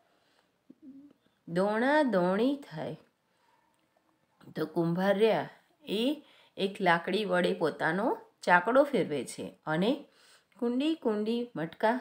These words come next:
સાથે, એટલે ચાકડા ઉપર પોતાના માટીને એક સરસ એવો ઘાટ આપી ચાકડો ફેરવી અને એવા સરસ મટકા બનાવે છે.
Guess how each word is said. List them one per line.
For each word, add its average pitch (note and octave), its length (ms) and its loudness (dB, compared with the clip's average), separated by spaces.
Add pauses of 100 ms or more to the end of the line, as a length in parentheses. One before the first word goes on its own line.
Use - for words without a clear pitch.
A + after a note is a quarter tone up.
સાથે, D3 340 -10 (420)
એટલે B3 420 2 (420)
ચાકડા F#3 380 4
ઉપર G3 340 2
પોતાના F3 520 2 (160)
માટીને G#3+ 640 0
એક A3 120 2
સરસ G#3 540 4
એવો G#3 260 6
ઘાટ F#3 380 4
આપી G3 560 4 (340)
ચાકડો F3 360 4
ફેરવી G3 440 2
અને G3 360 0
એવા A3 200 4
સરસ G3 560 2
મટકા E3+ 460 2
બનાવે D#3 560 2 (580)
છે. E3 360 -2